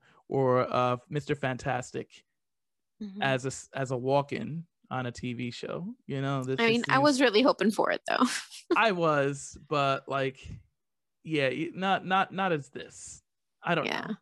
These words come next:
Speaker 1: That, that character needs way big. Imagine if they introduced Tony Stark like that, you know?
Speaker 2: True.
Speaker 1: It's a slap in the face of the character. So we need,
Speaker 2: Yeah.
Speaker 1: you know,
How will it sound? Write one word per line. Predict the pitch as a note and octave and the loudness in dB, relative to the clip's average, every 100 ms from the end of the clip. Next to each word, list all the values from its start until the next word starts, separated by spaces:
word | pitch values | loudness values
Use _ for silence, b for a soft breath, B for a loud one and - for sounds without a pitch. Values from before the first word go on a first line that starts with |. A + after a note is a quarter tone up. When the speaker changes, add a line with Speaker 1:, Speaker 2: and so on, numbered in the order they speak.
| _ _ _ | _ _ _
Speaker 1:
That, | F3+ G3 | -2 0
that | F#3+ G3 | 0 0
character | G3+ F3 F3 | 2 0 0
needs | D3 B2+ B2+ | -6 -6 -10
way | C3 C3+ C3+ C3 | -8 -2 0 0
big. | C3+ C3+ | 0 0
Imagine | E3+ F#3+ A#3 | 2 2 2
if | A3+ | 0
they | F3+ | 0
introduced | F3 D#3+ D#3 D#3 | 0 -2 -2 -2
Tony | C#3 B2+ | -6 -6
Stark | - - - | -8 -10 -10
like | D3+ C#3+ | -12 -8
that, | - G4+ - _ - | -8 -10 -14 _ -8
you | C3+ | -4
know? | D3+ D#3+ - b b b b b - | -2 -4 -8 b b b b b -4
Speaker 2:
True. | - - G3+ - | -2 -2 -6 -14
Speaker 1:
It's | D#3 | -8
a | |
slap | F3+ E3+ D3 | 0 0 0
in | |
the | C3+ | -6
face | C3+ C3 | -4 -4
of | - | -6
the | - | -16
character. | - C3+ D3 - | -12 -12 -12 -12
So | C#3 C3+ | -8 -4
we | C#3 F#3 | 0 2
need, | G3 F3 | 2 2
Speaker 2:
Yeah. | G3 F3 - G#3 | 0 0 0 -4
Speaker 1:
you | |
know, | D3+ | -4